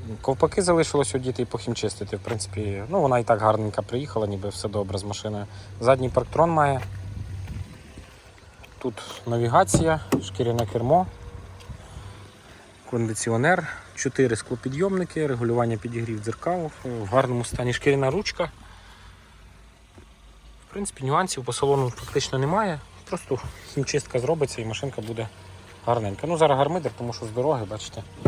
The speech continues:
тут все так закидано трішки.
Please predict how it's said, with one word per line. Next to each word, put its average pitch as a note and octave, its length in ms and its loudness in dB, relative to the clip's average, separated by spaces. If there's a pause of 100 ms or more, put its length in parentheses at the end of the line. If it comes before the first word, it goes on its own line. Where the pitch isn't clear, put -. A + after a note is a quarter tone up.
(500)
тут - 120 -6
все - 200 -2
так - 260 -2 (220)
закидано A#2 540 0
трішки. - 380 -8